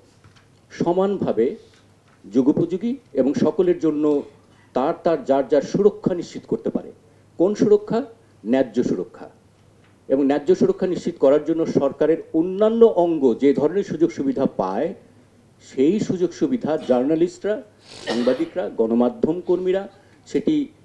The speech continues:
এখন যে প্রস্তাবিত যে আইনটি রয়েছে,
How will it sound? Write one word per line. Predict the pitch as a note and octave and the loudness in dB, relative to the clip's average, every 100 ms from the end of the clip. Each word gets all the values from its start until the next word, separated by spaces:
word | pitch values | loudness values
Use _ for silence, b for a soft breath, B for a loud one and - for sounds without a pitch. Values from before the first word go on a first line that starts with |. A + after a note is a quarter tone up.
| _ _ | _ _
এখন | - C#3+ A3+ A#3 | -12 -4 -2 2
যে | G3+ | 2
প্রস্তাবিত | F#3 D3 F3 D3+ D3+ C3+ | 0 2 2 0 0 0
যে | C3+ B2+ A2+ - b b _ | 2 2 0 -8 b b _
আইনটি | B2 C3 B2+ | -2 -2 0
রয়েছে, | A#2 A2 A#2 - D#4+ | 2 4 2 0 -2